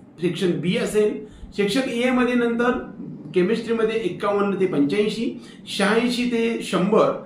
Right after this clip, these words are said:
हे सेक्शन बी असेल, बॉटनीमध्ये सेक्शन ए हे एकशे एक आणि एक, ते एकशे पस्तीस असेल आणि त्यानंतर एकशे छत्तीस ते दीडशे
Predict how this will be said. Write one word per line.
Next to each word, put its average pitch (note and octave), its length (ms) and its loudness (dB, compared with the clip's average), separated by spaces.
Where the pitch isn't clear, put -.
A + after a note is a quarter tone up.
हे D#3 80 -4
सेक्शन F#3 400 2
बी A3 140 2
असेल, A3+ 400 2
बॉटनीमध्ये A#3+ 800 2
सेक्शन A3+ 300 0
ए G#3+ 300 0
हे F3+ 60 4
एकशे F#3 320 4
एक A3+ 240 4
आणि G3+ 180 0
एक, - 260 -4
ते F#3 40 6
एकशे G3 320 2
पस्तीस E3+ 460 -2
असेल A#3 360 0
आणि G3 180 0
त्यानंतर G3+ 800 0
एकशे F3 240 -4
छत्तीस - 560 -4
ते F3+ 100 4
दीडशे D#3+ 760 0